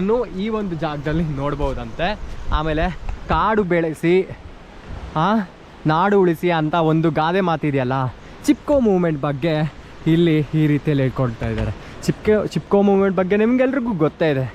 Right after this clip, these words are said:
ಅದನ್ನ ನಾನು ಎಕ್ಸ್ಪ್ಲೇನ್ ಮಾಡುವಂಥದ್ದು ಏನು, ಆ, ಅವಶ್ಯಕತೆ ಇಲ್ಲ ಅಂತ ಅಂದ್ಕೊಳ್ತೀನಿ. ಆಮೇಲೆ ಕೃಷ್ಣ ಮೃಗ ಬಗ್ಗೆ, ಆ, ಇಲ್ಲಿ ಕಾಣ್ಬೋದಂತ ಅದ್ರ ಬಗ್ಗೆ ಇಲ್ಲಿ ಹೇಳಿದ್ದಾರೆ. ಕೃಷ್ಣ ಮೃಗ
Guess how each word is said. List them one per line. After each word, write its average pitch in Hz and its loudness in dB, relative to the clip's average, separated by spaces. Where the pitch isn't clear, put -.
ಅದನ್ನ 151 0
ನಾನು 147 2
ಎಕ್ಸ್ಪ್ಲೇನ್ 156 -2
ಮಾಡುವಂಥದ್ದು 135 0
ಏನು, 131 2
ಆ, - -2
ಅವಶ್ಯಕತೆ 139 -2
ಇಲ್ಲ 127 0
ಅಂತ 127 -4
ಅಂದ್ಕೊಳ್ತೀನಿ. 123 0
ಆಮೇಲೆ 240 2
ಕೃಷ್ಣ 277 -6
ಮೃಗ 233 0
ಬಗ್ಗೆ, 135 -2
ಆ, 226 0
ಇಲ್ಲಿ 262 -4
ಕಾಣ್ಬೋದಂತ 208 -4
ಅದ್ರ 185 -6
ಬಗ್ಗೆ 170 -4
ಇಲ್ಲಿ 160 -4
ಹೇಳಿದ್ದಾರೆ. 156 -6
ಕೃಷ್ಣ 202 -4
ಮೃಗ 175 -2